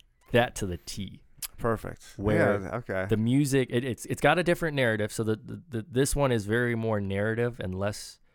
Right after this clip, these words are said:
Speaker 1: there are bits and pieces that you can probably put together as, like,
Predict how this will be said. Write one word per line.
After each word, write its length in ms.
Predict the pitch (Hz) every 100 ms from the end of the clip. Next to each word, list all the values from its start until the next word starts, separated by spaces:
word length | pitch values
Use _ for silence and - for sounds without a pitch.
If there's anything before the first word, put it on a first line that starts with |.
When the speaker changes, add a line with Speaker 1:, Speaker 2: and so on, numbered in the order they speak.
| _ _ -
Speaker 1:
there 100 | 120
are 40 | 113
bits 280 | 104 156
and 140 | 143 123
pieces 400 | 131 131 135 110
that 200 | 110 -
you 80 | 107
can 160 | 104
probably 460 | 98 104 104 101 98 -
put 120 | - 104
together 320 | 98 95 92
as, 140 | 90
like, 180 | 92 95